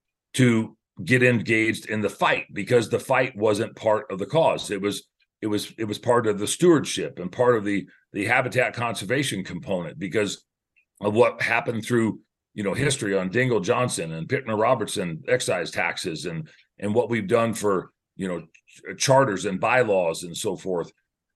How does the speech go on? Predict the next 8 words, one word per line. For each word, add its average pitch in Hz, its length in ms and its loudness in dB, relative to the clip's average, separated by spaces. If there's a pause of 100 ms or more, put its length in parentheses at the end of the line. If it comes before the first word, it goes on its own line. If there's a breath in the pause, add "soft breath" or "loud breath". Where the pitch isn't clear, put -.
(480)
Th-, 123 200 -4
that 165 160 4
being 135 180 2
said, 175 280 4
all 160 280 0
of 151 80 -2
those 120 200 -2
groups, 127 460 -4